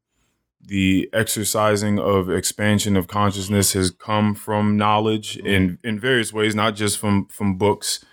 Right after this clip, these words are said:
Speaker 1: not just from your conventional ways of education, but just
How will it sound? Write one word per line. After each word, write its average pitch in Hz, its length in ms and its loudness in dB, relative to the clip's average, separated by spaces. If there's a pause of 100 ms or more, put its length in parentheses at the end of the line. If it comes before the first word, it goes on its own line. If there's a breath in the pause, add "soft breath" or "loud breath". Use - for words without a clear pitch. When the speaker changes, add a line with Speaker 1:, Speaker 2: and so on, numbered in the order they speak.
(320 loud breath)
Speaker 1:
not 98 180 -4
just 95 180 -2
from 101 160 0
your 95 100 2
conventional 95 580 0
ways 95 200 2
of 90 120 -4
education, 92 640 -2
but 92 200 0
just 92 360 -4